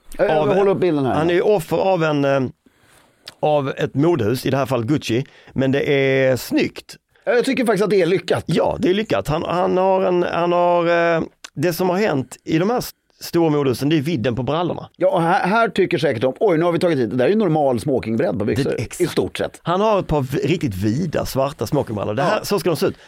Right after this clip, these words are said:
Speaker 2: De, ser du att de är lite låga?
Speaker 1: Ja, lite låga. Och sen har han lite, lite för smala skor.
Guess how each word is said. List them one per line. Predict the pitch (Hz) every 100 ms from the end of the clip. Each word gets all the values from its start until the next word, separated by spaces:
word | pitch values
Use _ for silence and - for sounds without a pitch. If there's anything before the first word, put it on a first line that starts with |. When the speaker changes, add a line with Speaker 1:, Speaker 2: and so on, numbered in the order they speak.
| -
Speaker 2:
De, | 175 196
ser | 202 160
du | 156
att |
de | 180
är | 175
lite | 156 165 160
låga? | 117 117 139 151 110 - - _ _ _ _
Speaker 1:
Ja, | 143 190
lite | 226 208
låga. | 196 170 139 143
Och | 160
sen | 185
har | 190
han | 170 190
lite, | 208 -
lite | 175 160 147
för | 131
smala | 151 131 127
skor. | 123 120 62